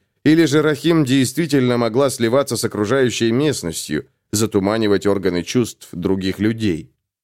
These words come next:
Пейнтер задумчиво стоял у двери дома.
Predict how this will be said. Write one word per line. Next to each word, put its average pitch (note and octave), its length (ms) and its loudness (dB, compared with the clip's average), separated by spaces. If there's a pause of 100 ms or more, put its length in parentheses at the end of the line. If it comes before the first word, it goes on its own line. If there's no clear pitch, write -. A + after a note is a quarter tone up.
(680)
Пейнтер G3 460 2
задумчиво E3 560 0
стоял D3 440 0
у C3+ 80 0
двери B2 300 2
дома. A2+ 400 -2